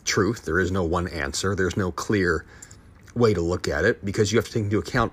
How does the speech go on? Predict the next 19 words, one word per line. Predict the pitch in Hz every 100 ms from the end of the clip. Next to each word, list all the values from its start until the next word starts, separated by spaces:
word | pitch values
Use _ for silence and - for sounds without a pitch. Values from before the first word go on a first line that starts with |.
| - 101
all | 110 107
the |
different | 98 - -
factors, | - 90 90 90 - 78
all | 104 110
the |
different | 95 95 95 85 - - - - - -
agendas | 104 110 104 92
have | 92
taken | - 90 87
place | - 101 76 98
and | 87
been | 87
layered | 90 85
on | 80
top | 95 87
of | 69
each | -
other. | 58 64